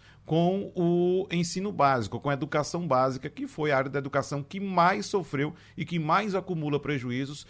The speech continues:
por causa da pandemia. Mas esse é um fator que me entristece muito, porque neste momento éramos para nós estarmos discutindo aqui algo à frente,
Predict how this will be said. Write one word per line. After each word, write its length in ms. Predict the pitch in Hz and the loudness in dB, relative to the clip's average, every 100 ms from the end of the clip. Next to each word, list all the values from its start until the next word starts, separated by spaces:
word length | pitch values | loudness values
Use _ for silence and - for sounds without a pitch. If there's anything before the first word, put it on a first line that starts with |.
| - - | -14 0
por 180 | 170 | 0
causa 300 | 170 127 147 | 4 2 2
da 160 | 151 151 | 2 0
pandemia. 640 | 147 151 160 131 131 98 - - - - | 0 0 0 0 0 0 0 -10 -20 -8
Mas 240 | - 160 160 | 2 2 2
esse 180 | 180 | 2
é 40 | 208 | 0
um 100 | 208 | 2
fator 320 | 208 170 170 | 4 4 2
que 100 | 165 | 0
me 100 | 156 | -2
entristece 540 | 147 131 120 139 135 131 | -2 -4 0 0 0 -2
muito, 300 | 123 165 - | -2 -4 -2
porque 420 | 202 - 175 185 | -4 0 0 0
neste 400 | 165 175 226 - | -4 -4 -4 -6
momento 520 | 180 143 123 170 170 | -6 -4 -2 -4 -2
éramos 360 | 143 202 170 143 | 0 0 -2 -4
para 160 | - 127 | -4 -2
nós 180 | 135 | -2
estarmos 380 | 123 110 110 123 | -4 -4 -4 -4
discutindo 560 | 113 110 107 87 113 98 | -6 -8 -8 -8 -6 -4
aqui 320 | 85 139 160 - - - - | -4 -6 -8 -10 -20 -20 -2
algo 360 | - 170 190 196 | 6 6 6 2
à 60 | |
frente, 600 | 202 - 175 170 - - | -2 0 2 2 -2 -14